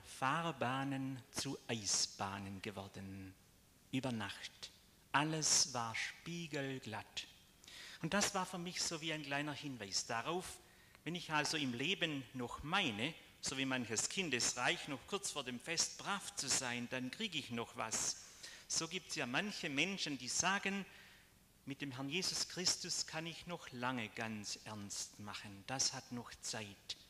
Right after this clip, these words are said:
Wenn ich alt bin, dann will ich noch fromm werden. Aber könnte es nicht auch so sein, wie der heutige Morgen uns zu verstehen gab? Ich habe mir vorgenommen, weit weg zu gehen,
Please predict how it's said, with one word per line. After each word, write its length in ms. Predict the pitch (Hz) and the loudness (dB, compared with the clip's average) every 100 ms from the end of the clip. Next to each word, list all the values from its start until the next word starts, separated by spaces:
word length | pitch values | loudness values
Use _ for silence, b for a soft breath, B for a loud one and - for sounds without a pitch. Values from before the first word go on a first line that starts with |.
| - | -8
Wenn 120 | 113 | -6
ich 180 | 104 - - | -4 -2 6
alt 420 | 151 170 160 - 151 | 8 6 4 0 0
bin, 320 | 147 151 139 - - - - - | -2 -4 -8 -16 -20 -20 -20 -2
dann 140 | 110 | 0
will 100 | 117 | 0
ich 140 | 117 139 | -2 -2
noch 140 | 127 | -4
fromm 360 | - 110 104 98 | -4 -6 -6 -6
werden. 480 | 98 - 107 104 - - - - - - - - - | -10 -12 -14 -14 -18 -20 -20 -20 -20 -20 -20 -18 -4
Aber 200 | 117 123 | 0 2
könnte 260 | - 123 | 2 2
es 140 | 117 - | 2 0
nicht 300 | 123 - 120 | 0 -2 0
auch 160 | 117 | 2
so 240 | - 120 117 | 4 4 2
sein, 400 | 131 120 131 135 B B B B B - | 0 0 -2 -4 B B B B B 4
wie 80 | |
der 120 | 131 127 | 6 8
heutige 400 | 165 156 147 135 | 6 6 4 6
Morgen 460 | 123 151 151 147 | 8 8 6 2
uns 280 | 131 139 139 | 4 4 4
zu 140 | - 139 | 2 4
verstehen 420 | 135 - 120 131 | 4 4 0 0
gab? 260 | 117 131 - - - - - - - - - - | 0 0 -4 -16 -20 -20 -20 -20 -20 -20 -20 -6
Ich 160 | 117 | 2
habe 180 | 117 123 | 4 8
mir 140 | 123 131 | 6 6
vorgenommen, 580 | 175 180 180 170 160 | 6 8 8 6 6
weit 280 | 143 175 - | 6 4 4
weg 220 | 196 - - | 0 2 0
zu 140 | 135 | 2
gehen, 440 | 127 117 117 117 | 0 2 2 0